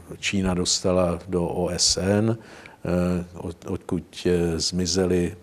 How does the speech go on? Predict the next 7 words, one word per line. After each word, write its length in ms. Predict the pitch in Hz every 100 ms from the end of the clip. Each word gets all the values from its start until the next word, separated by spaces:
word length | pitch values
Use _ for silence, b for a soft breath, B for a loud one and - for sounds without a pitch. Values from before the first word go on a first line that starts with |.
| 92 85
představitelé 840 | - 87 - 95 90 90 95 85
Tajvanu. 760 | 78 - 95 101 110 113 117 113 B B B B
Eh, 340 | - 90 90
on 320 | 90 117 110 107
to 180 | 113
byl, 300 | 104 110 107
kdo 380 | 95 98 98 90